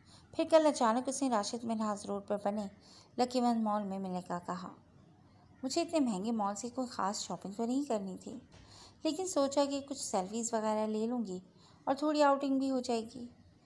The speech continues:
तो मैं जगह और टाइम डिसाइड करके कैब में उससे मिलने पहुँच गई। उसने मुझे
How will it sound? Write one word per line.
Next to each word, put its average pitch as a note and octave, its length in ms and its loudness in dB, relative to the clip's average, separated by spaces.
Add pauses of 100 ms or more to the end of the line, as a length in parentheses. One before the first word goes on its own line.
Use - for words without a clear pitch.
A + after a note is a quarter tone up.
(320)
तो C4 80 0
मैं C4 180 2
जगह A3+ 280 0
और A#3+ 140 4
टाइम G#3+ 320 -2
डिसाइड G3 440 -4
करके G#3+ 360 -4 (580)
कैब B3 200 2
में G#3+ 160 -2
उससे G3 240 -6
मिलने F#3+ 280 -4
पहुँच F#3+ 460 -10
गई। G3+ 160 -16 (760)
उसने A3 200 -2
मुझे G#3+ 360 -4